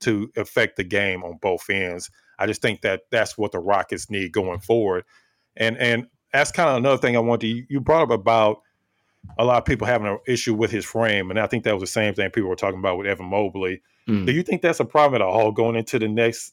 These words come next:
Speaker 1: um, next level? Or do you, like you said, do you think that's just kinda just overblown, just something that people are kinda nitpicking at?
Speaker 2: Like, I do think that it's fair to, um, to be worried by it,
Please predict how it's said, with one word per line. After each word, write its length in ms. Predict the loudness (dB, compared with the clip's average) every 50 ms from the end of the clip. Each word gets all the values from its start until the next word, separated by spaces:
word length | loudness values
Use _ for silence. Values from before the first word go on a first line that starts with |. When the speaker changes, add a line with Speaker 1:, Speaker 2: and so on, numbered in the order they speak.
| _ _ -6
Speaker 1:
um, 360 | -2 -2 -2 -2 -4 -8 -12 -14 _ _ _ _ _ -10
next 540 | -4 -2 -2 -2 -2 -4 -10 -14 -16 -18 _ _ _
level? 480 | -4 -2 0 0 0 0 0 -2 -2 -2 -2
Or 100 | -2 -2
do 120 | 0 0 -2
you, 200 | -2 -4 -4 -4
like 200 | -4 -6 -4 -6
you 80 | -10 -8
said, 280 | -4 -2 -2 0 0
do 60 | -2
you 100 | -4 -4
think 200 | -4 -6 -6 -4
that's 260 | -4 -4 -4 -4 -6 -10
just 140 | -14 -8
kinda 220 | -6 -6 -4 -4 -6
just 200 | -8 -10 -12 -8 -6
overblown, 640 | -6 -4 -4 -6 -6 -4 -4 -2 -2 -2 -4 -4
just 160 | -6 -8 -8 -6
something 280 | -6 -6 -6 -8 -10 -8
that 200 | -8 -8 -6 -4
people 260 | -6 -6 -4 -8 -10
are 40 | -8
kinda 200 | -8 -8 -8 -6 -6 -8 -8
nitpicking 360 | -6 -8 -8 -8 -8 -8 -6
at? 160 | -6 -6 -6 -8 _ _ _ _ _ _ _ -20 -20 -20 -20 -20 -6 _
Speaker 2:
Like, 260 | 2 2 2 2 0 0
I 140 | 0 0
do 220 | 2 4 4 4 4
think 320 | 4 2 2 2 2 2
that 100 | 2 2
it's 240 | 4 2 2 0 -6
fair 400 | -6 -2 2 2 4 4 4 2
to, 580 | 0 -2 -2 -2 0 2 2 2 0 0 -2 -4
um, 420 | -4 -6 -6 -6 -8 -10 -12 -8 -6
to 80 | -4
be 160 | 0 0 0 2
worried 380 | 2 2 2 4 4 2 2
by 220 | 2 0 2 0 0
it, 200 | -2 -4 -6